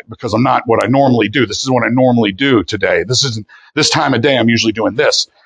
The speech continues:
not doing this. I'm not driving, and I'm not out here. And this is, a," and I realized how fucking insane that was. I literally worked myself up into a panic over something that didn't <laughs> happen, and I figured out how to end it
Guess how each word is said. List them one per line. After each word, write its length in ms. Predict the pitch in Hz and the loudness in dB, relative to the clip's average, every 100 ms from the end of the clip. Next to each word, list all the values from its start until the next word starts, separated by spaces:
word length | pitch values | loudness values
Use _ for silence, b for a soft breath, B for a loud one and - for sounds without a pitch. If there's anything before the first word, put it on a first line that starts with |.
| b | b
not 200 | 120 98 | -4 0
doing 220 | 117 92 | 2 2
this. 280 | 131 95 - | 2 0 -2
I'm 80 | 101 | -2
not 140 | 107 | -2
driving, 380 | 127 123 117 92 | 0 0 0 -2
and 80 | 92 | -2
I'm 60 | |
not 200 | 107 107 | -2 0
out 140 | 110 - | -2 -2
here. 280 | 165 127 101 | 0 2 2
And 100 | 117 | 0
this 120 | 117 | -2
is, 60 | |
a," 60 | 113 B B B | -4 B B B
and 100 | 156 | -2
I 60 | 156 | 0
realized 420 | 190 254 170 139 | 2 2 2 0
how 120 | 143 | -2
fucking 420 | - - 302 160 | -4 -2 -2 0
insane 480 | 113 - 269 294 311 | -4 -2 2 4 6
that 180 | 247 - | 4 0
was. 440 | - - - - _ _ _ _ _ - | -6 -8 -12 -14 _ _ _ _ _ -4
I 140 | 226 | 2
literally 640 | 214 220 262 311 302 220 | 4 4 4 4 2 2
worked 440 | 170 170 294 302 294 | 0 2 0 0 0
myself 400 | 285 277 226 247 | 0 2 0 0
up 160 | 254 | 0
into 280 | 247 220 208 | 0 2 0
a 80 | 170 | 0
panic 680 | - 269 294 190 160 - _ _ _ _ _ _ _ _ | 0 2 4 2 -2 -6 _ _ _ _ _ _ _ _
over 280 | 226 277 285 | 0 2 2
something 480 | - 311 302 302 240 | 2 2 2 4 4
that 320 | 254 254 143 | 2 -2 -4
didn't 300 | 254 311 302 | 0 2 2
<laughs> 0 | |
happen, 680 | - 269 330 - - 131 160 - _ _ _ _ - | 0 -2 -2 0 0 0 0 -6 _ _ _ _ -6
and 160 | 254 277 | -2 -2
I 80 | 254 | -2
figured 360 | 285 285 277 | 0 2 2
out 160 | 262 240 | 2 2
how 140 | 254 | 2
to 200 | 240 - | 0 2
end 220 | 285 302 247 | 2 4 4
it 160 | 233 | 2